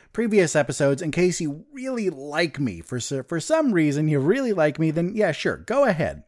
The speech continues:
But I only say that because I know how intimidating it is jumping into a show that's been going for a while, and you're like, "Well, damn, how can I even get started in this?" Well, no worries. You don't have to go back and listen to the two hundred two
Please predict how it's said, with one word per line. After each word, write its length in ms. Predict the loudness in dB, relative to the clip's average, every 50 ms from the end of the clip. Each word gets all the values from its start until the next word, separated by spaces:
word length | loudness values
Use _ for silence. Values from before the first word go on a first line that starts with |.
| _ _ -4
But 240 | 2 2 4 6
I 140 | 6 4 4
only 340 | 4 4 4 4 4 4 2
say 220 | 2 2 2 2
that 160 | 2 2 0 0
because 200 | 2 2 2 2
I 120 | 4 2
know 320 | 4 6 6 6 6 4
how 400 | 2 0 -4 -4 -2 0 0 2
intimidating 800 | 0 -2 -4 -6 -4 -2 -2 0 0 0 0 0 0 -2 -4 -4 -4
it 140 | -4 -4 -4
is 320 | -4 -4 -4 -6 -10 -12 _ _ _ -20 _ _ -16 -8
jumping 420 | -2 2 2 2 4 4 4 4
into 200 | 4 6 6 6
a 40 | 6
show 300 | 4 4 6 6 6 6
that's 120 | 4 0 0
been 200 | 0 0 2 4
going 320 | 4 4 4 4 4 2
for 120 | 2 0
a 60 | 0 0
while, 360 | -2 -4 -6 -8 -10 -8 -4
and 80 | -2 -2
you're 100 | 0 0
like, 160 | 0 -2 -2
"Well, 240 | -4 -8 -8 -8 -12 _ _ -12
damn, 640 | -8 -4 -4 -4 -4 -4 -8 -12 -12 -18 -20 -20 _ _ _ _ _ _ _
how 560 | -12 -8 -4 -2 0 2 2 2 2 0 -2 -6 -12 -20 -20 -18 -8
can 260 | -2 0 0 0 2 2
I 160 | 4 4 4
even 140 | 4 4 2
get 120 | 0 0
started 400 | 2 2 2 2 2 2 2 2
in 200 | 2 2 0 0
this?" 300 | 0 0 -2 -4 -6 -12 _ _ _ _ _ _ -4
Well, 160 | 0 0 2
no 220 | 4 6 6 6
worries. 500 | 6 6 6 6 6 6 4 2 2 2
You 60 | 2 2
don't 160 | 4 6 4
have 140 | 4 4 2
to 60 | 4
go 100 | 6 8
back 240 | 8 8 8 6 2
and 160 | 0 2 2
listen 260 | 2 2 2 0 0
to 80 | 0 2
the 140 | 0 0
two 260 | 0 0 -2 0 0 2
hundred 400 | 2 2 4 4 2 2 0 0
two 380 | 2 2 4 6 4 4 2